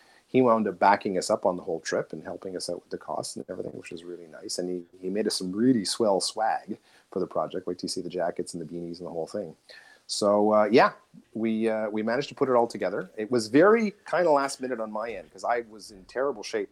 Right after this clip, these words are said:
all the way through Florida, and I still haven't beat whatever virus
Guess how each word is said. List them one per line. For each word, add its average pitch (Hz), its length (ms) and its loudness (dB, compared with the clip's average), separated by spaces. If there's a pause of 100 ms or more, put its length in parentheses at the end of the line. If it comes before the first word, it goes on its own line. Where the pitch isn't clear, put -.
all 104 120 0
the 101 60 -4
way 101 100 -8
through 95 160 -16
Florida, 101 360 -8
and 82 80 -14
I 90 40 -12
still 131 240 -6
haven't 104 260 -8
beat 107 240 -8
whatever 95 340 -8 (960)
virus 95 600 2